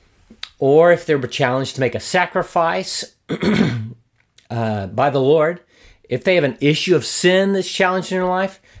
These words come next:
then they ghost the believing community. They disappear. They fall away. If you have shallow motives for this whole Christian thing, you will fall away.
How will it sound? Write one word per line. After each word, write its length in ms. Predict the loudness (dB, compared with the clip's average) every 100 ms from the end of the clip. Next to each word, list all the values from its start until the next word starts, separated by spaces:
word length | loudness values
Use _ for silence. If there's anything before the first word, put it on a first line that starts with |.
| -8
then 360 | 0 2 2 0
they 320 | 2 2 -2
ghost 920 | -8 -8 2 4 4 2 -2 -8 -12
the 180 | -4 -2
believing 480 | 2 4 2 0 -4
community. 500 | -2 0 0 -2 -4
They 200 | -2 -2
disappear. 640 | -2 -4 -4 -2 -4 -4 -8 -20 -8
They 100 | -6
fall 460 | -4 0 2 2
away. 540 | 2 0 -2 -4 -8 _ _ _ _ _ _ -20 -20 _ _ -4
If 300 | -2 -2 -2
you 140 | 0
have 200 | 2 0
shallow 640 | -2 -2 -2 0 2 2 2
motives 760 | 4 6 6 6 0 -6 -14
for 220 | -10 -4
this 240 | -2 -2 -2
whole 720 | 0 2 4 4 4 0 -4 _ _
Christian 680 | -2 0 0 0 0 0 -2
thing, 680 | -2 -2 0 0 -2 -4 -10 _ _ _ _
you 460 | -4 0 2 2 2
will 420 | 0 2 4 2
fall 560 | 0 -2 0 2 0 -2
away. 640 | -4 -2 -2 -4 -10 -20